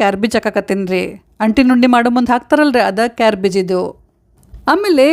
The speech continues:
ಒನ್ ಟೇಬಲ್ ಸ್ಪೂನಷ್ಟು ಹುರಿದಿದ್ದ ಕಸ್ಕಸಿ, ಒಂದು ಕಾಲ್ ಟೀ ಸ್ಪೂನಷ್ಟು ಅಜ್ವಾಯಿನ್ ಅಂದ್ರೆ ಓಂ ಕಾಳು, ಸ್ವಲ್ಪ ಇದನ್ನ ತಿಕ್ಕಿ ಹಾಕಬೇಕು. ಆಮೇಲೆ ಒಂದು ಮೂರ್ನಾಲ್ಕು ಏಲಕ್ಕಿನ ಸಿಪ್ಪಿ ತೆಗೆದು ಹಾಕಿದ್ದಾರೆ.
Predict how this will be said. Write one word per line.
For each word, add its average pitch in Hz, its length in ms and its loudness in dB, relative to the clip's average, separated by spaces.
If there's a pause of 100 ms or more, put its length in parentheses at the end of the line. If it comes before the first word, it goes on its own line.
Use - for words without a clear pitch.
(360)
ಒನ್ 285 220 0
ಟೇಬಲ್ 311 320 0
ಸ್ಪೂನಷ್ಟು 285 580 0
ಹುರಿದಿದ್ದ 220 500 0
ಕಸ್ಕಸಿ, 202 640 0 (800)
ಒಂದು 320 220 0 (220)
ಕಾಲ್ 240 340 2
ಟೀ 339 160 4
ಸ್ಪೂನಷ್ಟು 302 520 -2 (180)
ಅಜ್ವಾಯಿನ್ 202 500 -2
ಅಂದ್ರೆ 208 160 -4 (140)
ಓಂ 208 120 0 (140)
ಕಾಳು, 196 260 2 (200)
ಸ್ವಲ್ಪ 311 400 2
ಇದನ್ನ 277 180 0 (160)
ತಿಕ್ಕಿ - 360 -10
ಹಾಕಬೇಕು. 196 520 -4 (1080)
ಆಮೇಲೆ 359 300 2 (140)
ಒಂದು 262 200 0 (240)
ಮೂರ್ನಾಲ್ಕು 277 580 -2 (160)
ಏಲಕ್ಕಿನ 226 380 -2 (120)
ಸಿಪ್ಪಿ 240 280 -4 (160)
ತೆಗೆದು 254 340 -2 (120)
ಹಾಕಿದ್ದಾರೆ. 190 640 0